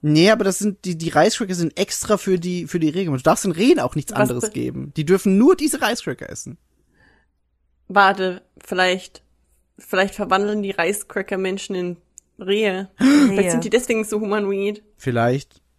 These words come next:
Speaker 3: Und vielleicht
Speaker 2: Verbeugen
Speaker 3: passi-,
Speaker 2: sich.
Speaker 3: äh, vielleicht sind diese ganzen Rehe halt tatsächlich Menschen und dadurch, dass neue
Speaker 2: Ja.
Speaker 3: TouristInnen kommen und die füttern, bleiben
Speaker 1: Mhm.
Speaker 3: die in ihrer Rehform. Weil wenn
Speaker 2: Ja.
Speaker 3: sie diese Reiscracker nicht bekommen,
Speaker 1: Möglich.
Speaker 3: dann würden sie wieder zu Menschen werden.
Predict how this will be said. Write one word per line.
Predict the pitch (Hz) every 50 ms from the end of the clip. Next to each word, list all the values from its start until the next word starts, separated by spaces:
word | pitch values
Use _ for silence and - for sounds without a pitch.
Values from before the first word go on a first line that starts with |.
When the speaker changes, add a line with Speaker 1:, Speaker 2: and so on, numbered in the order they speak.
| _ _ -
Speaker 3:
Und | 226 214 -
vielleicht | - 220 208 196 185 180 214 240
Speaker 2:
Verbeugen | - 202 208 208 208
Speaker 3:
passi-, | 220 214 196 196
Speaker 2:
sich. | - - - -
Speaker 3:
äh, | 202 208
vielleicht | - - 233 214 214 254 247 - -
sind | 233 214
diese | 233 208 214 214
ganzen | - 190 180 214 226 - - 247 226 208 202
Rehe | - - 196 196 208 226 220 196 196 214 202 190
halt | 202 185 185 -
tatsächlich | 196 196 - 185 180 190 175 - -
Menschen | 175 170 185 208 - - 240 233 -
und | - 185 185
dadurch, | 185 180 190 214 202 -
dass | 185 180 - - - - -
neue | 190 196 196
Speaker 2:
Ja. | 190
Speaker 3:
TouristInnen | 196 202 208 214 220 - - - 175 185 175 175
kommen | - - 185 185 202
und | 208 196 196
die | 185
füttern, | - - - 247 - 214 180 165 190 185
bleiben | - 175 190 190 202 208 220 214
Speaker 1:
Mhm. | 196
Speaker 3:
die | 190
in | 180 175
ihrer | 175 175 175 170 170
Rehform. | 185 196 214 208 - - 170 165 160 165 170 175 - - - - - - - -
Weil | - 180 175
wenn | 185 190
Speaker 2:
Ja. | 208 214
Speaker 3:
sie | 190
diese | 190 190 180 196 180
Reiscracker | 180 180 220 269 - - - 226 - 208 196
nicht | 226 - - -
bekommen, | 196 185 - - 185 165 165 185 214 254 - _
Speaker 1:
Möglich. | 127 131 147 - - 143 196
Speaker 3:
dann | 196 220 208
würden | 220 202 185
sie | 180 175
wieder | 170 165 160 -
zu | - 180
Menschen | 175 175 208 233 - - 190 165
werden. | 165 160 160 160 165 165 165 165